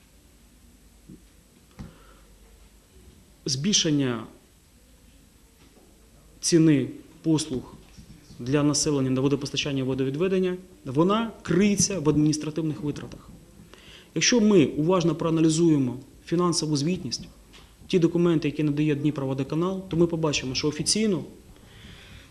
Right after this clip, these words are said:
е, затрати на адміністративні витрати складають десь в районі десяти відсотків від з-, виробничих затрат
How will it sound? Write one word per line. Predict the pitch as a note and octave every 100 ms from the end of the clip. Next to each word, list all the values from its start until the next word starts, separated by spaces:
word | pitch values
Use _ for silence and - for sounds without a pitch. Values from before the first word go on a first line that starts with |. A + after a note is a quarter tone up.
| - -
е, | C3 C3+ C3 -
затрати | D#3 D#3+ G3 F#3
на | F3
адміністративні | E3 D#3+ E3+ - D#3+ F3 E3
витрати | F3 F#3+ E3+ D#3
складають | - D#3+ F#3 F3+ D3+
десь | D#3+
в | E3
районі | E3+ D#3
десяти | D#3 D#3+ E3
відсотків | D3+ G3 G3 E3+ D#3 -
від | C3 D3+ F3+ C#3 C#3 - - B2+
з-, | B2 C#3
виробничих | C#3+ C3+ G3 F3 F3 F#3+ F#3+ C#3+ -
затрат | C3+ C#3+ D3 E3 F#3 F#3